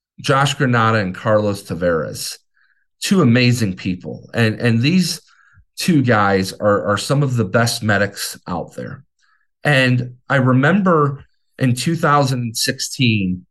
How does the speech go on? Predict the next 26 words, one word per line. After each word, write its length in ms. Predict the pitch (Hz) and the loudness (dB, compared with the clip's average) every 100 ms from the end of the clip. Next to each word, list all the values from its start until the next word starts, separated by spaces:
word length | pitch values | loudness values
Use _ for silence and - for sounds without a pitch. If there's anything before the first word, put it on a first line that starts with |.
| _ _ - | _ _ 0
being 280 | 131 120 | 2 2
nominated, 760 | 120 120 120 107 104 98 98 90 - | 2 2 2 2 0 0 -2 -4 0
and 100 | 123 | 2
I'm 120 | 127 | 4
only 260 | 143 143 | 4 4
sharing 480 | 131 - 127 120 110 | 2 2 2 2 2
this 280 | 107 101 - _ _ _ | 0 0 -6 _ _ _
not 260 | 120 120 - | -2 -2 -2
for 100 | 117 | -6
personal 580 | - 131 123 117 113 107 | -2 0 0 -2 -2 0
recognition, 680 | 104 104 95 101 95 107 95 | 0 -2 -6 -4 -2 -2 0
but 180 | 98 - | -2 0
to 220 | 110 87 - | -4 -4 -2
recognize 640 | 117 117 110 107 101 95 104 | -2 0 -2 0 0 0 0
them. 380 | 104 85 82 _ - - - | 0 -2 -6 _ -20 -18 0
In 140 | 143 | 0
two 180 | 139 226 | 4 2
thousand 460 | 233 202 160 135 120 | 4 2 2 2 0
sixteen, 880 | - 135 - - 123 98 90 90 _ _ _ | -2 -2 -4 -2 0 0 -2 -6 _ _ _
I 140 | 127 127 | 0 4
was 340 | 127 117 120 | 4 2 2
lucky 320 | 127 135 139 | 2 2 2
enough 400 | 135 123 117 - - | 2 4 2 -2 -2
to 360 | 127 113 117 117 | 2 2 2 0
have 200 | 117 101 | -2 2
been, 360 | 113 107 104 | 2 2 -2